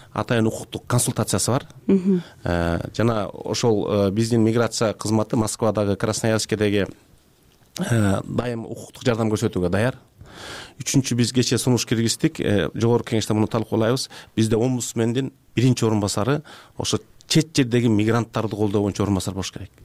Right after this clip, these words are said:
Speaker 2: Мгм.
Speaker 1: Себеби Кыргызстанда жүрүп, ак жерден кимдир бирөө, бир карапайым адам милицияга же прокуратурага түшүп калса, биякта тааныш тунуш чыгат. А Россиянын те кең талаасында же чоң шаарларында кантип тааныш таба аласың?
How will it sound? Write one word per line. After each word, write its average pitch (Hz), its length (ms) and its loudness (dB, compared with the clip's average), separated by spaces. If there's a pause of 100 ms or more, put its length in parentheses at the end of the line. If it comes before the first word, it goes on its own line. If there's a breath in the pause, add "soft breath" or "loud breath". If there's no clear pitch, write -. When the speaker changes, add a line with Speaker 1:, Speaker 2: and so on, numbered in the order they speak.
(140 loud breath)
Speaker 2:
Мгм. 170 260 0
Speaker 1:
Себеби 123 220 2
Кыргызстанда 131 540 2
жүрүп, 123 260 0
ак 120 240 -4
жерден 113 380 2
кимдир 117 300 2
бирөө, 113 220 2
бир 104 200 -2 (280 loud breath)
карапайым 110 460 0
адам 104 220 0
милицияга 110 460 0
же 107 100 -2
прокуратурага 104 480 -2
түшүп - 160 -8
калса, 107 220 -2
биякта 98 260 -2
тааныш 107 340 -2
тунуш 107 220 -2
чыгат. - 220 0 (800 loud breath)
А 90 140 -2
Россиянын 139 460 2
те 151 240 4
кең 131 220 2
талаасында 123 560 0
же 120 160 4 (180)
чоң 131 200 2
шаарларында 117 460 -2
кантип 160 280 -4
тааныш 147 240 0
таба 117 160 -2
аласың? 98 240 -6